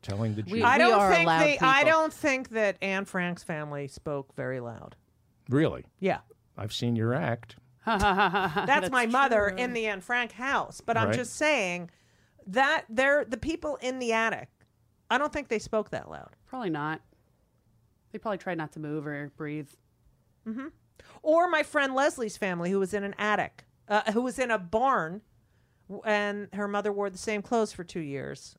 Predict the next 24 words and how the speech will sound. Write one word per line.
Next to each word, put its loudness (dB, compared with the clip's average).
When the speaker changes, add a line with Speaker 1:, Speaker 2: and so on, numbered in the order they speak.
Speaker 3:
and -4
they -6
all 2
were -4
in -6
a -6
barn, -4
and -4
the 0
only -2
light -2
they -2
got -2
were -2
through -8
the -14
slats -2
of -10
the -6
wood. -6
Speaker 1:
And -2
why, 0
in -4
Pennsylvania, -2